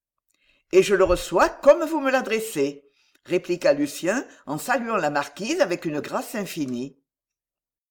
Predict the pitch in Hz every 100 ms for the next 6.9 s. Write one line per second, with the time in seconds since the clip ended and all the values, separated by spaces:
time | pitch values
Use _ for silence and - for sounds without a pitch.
0 | _ _ _ _ _ _ _ _ _ -
1 | 185 - - 294 185 - - _ _ 147
2 | 185 170 147 151 160 226 - 151 143 196
3 | 233 190 151 151 143 143 143 - 131 151
4 | - _ _ _ _ _ 165 156 - -
5 | 294 262 - - - 233 269 196 196 277
6 | 269 208 175 117 - 147 113 -